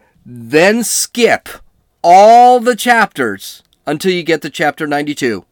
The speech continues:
and start reading it again. You're basically cutting out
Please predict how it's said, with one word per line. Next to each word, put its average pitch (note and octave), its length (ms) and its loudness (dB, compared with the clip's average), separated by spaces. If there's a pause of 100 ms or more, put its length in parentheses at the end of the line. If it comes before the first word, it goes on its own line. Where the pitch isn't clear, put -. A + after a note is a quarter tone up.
(540)
and C#3 140 -6
start C3 260 -2
reading G#2+ 260 -6
it G2 100 -8
again. F2 240 -14 (1400)
You're D#3+ 160 2
basically F#3+ 800 -4
cutting E3+ 460 -4
out C3+ 360 -4